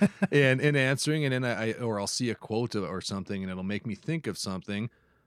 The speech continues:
Speaker 2: And I just decided, you know, why am I holding on to it? I'm just gonna put it down here.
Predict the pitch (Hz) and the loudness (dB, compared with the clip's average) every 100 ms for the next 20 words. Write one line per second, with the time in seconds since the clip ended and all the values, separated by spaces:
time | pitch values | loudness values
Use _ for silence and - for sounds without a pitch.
0 | _ - 123 123 127 127 123 127 147 - | _ -2 2 2 2 0 0 0 0 -2
1 | 160 131 127 147 117 113 117 117 113 82 | -4 -2 -2 -2 -2 -4 -2 -2 -4 -8
2 | - - _ - 82 87 98 113 139 113 | -16 -20 _ -14 -10 -4 -2 0 0 -2
3 | 113 139 98 87 90 90 117 - 92 90 | -2 -2 -4 -6 -6 -6 -6 -4 -6 -4
4 | 131 139 165 - 139 127 95 110 101 76 | -6 -4 -6 -4 -2 -2 0 -2 -2 -2
5 | 120 120 87 | -2 -2 -2